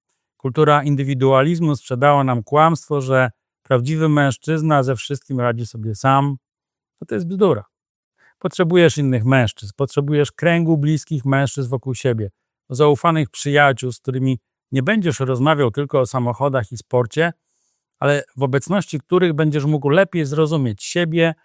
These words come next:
i męski świat, ten pełen ożywczej głębi. Potrzebujesz mężczyzn, którym możesz powiedzieć, na przykład, że twój wiązek się, związek się sypie,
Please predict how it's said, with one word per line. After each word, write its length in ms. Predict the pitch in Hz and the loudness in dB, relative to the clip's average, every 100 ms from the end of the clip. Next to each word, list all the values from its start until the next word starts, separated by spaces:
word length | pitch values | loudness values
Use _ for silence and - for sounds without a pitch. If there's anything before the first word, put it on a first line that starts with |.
| _ _ 160 | _ _ -2
i 60 | |
męski 440 | 151 151 139 - 139 | 0 0 -2 -8 -10
świat, 340 | - 107 - | -6 -8 -4
ten 200 | 139 143 - _ _ _ | -2 -2 -4 _ _ _
pełen 360 | 156 151 151 151 | 2 4 2 0
ożywczej 580 | - 139 139 156 - 143 | -2 -4 -2 -6 -4 -6
głębi. 400 | 139 147 104 104 _ _ _ - | -2 -2 -2 -6 _ _ _ -6
Potrzebujesz 480 | 127 156 165 165 | -4 -2 0 2
mężczyzn, 680 | 151 165 185 - 123 107 117 - _ | 4 4 4 0 -4 -4 -6 -10 _
którym 420 | - 135 135 139 | -4 0 2 0
możesz 340 | 127 147 170 - | -2 -2 -2 -2
powiedzieć, 760 | 151 139 143 113 98 - _ - | -2 2 2 2 -4 -10 _ -12
na 60 | 113 | -12
przykład, 340 | 123 143 120 | -6 -4 -2
że 240 | 123 123 123 _ - | 2 2 0 _ -12
twój 220 | - 117 | -6 0
wiązek 340 | 143 135 131 | 2 2 -2
się, 140 | - 135 | -6 -8
związek 380 | 120 135 135 139 | -2 0 0 -4
się 140 | 139 | -6
sypie, 420 | 117 127 - 104 | -2 -2 -2 -6